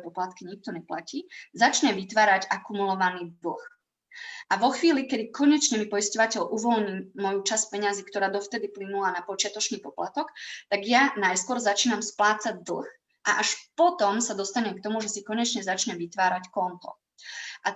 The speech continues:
toto je, eh, opäť, eh, jedna, eh, situácia, ktorá môže byť pre človeka veľmi zlá,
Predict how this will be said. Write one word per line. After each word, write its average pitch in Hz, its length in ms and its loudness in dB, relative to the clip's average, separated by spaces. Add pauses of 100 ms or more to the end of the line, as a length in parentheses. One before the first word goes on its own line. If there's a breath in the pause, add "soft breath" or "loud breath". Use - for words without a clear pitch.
(140)
toto 302 240 2
je, 220 240 2
eh, 190 400 0 (160)
opäť, 220 480 0
eh, 180 320 -2
jedna, 196 400 2
eh, 175 560 -8
situácia, 190 640 0
ktorá 208 240 -2
môže 202 240 0
byť 202 160 -6
pre 180 240 -4
človeka 214 400 0
veľmi 220 320 2
zlá, 165 320 -2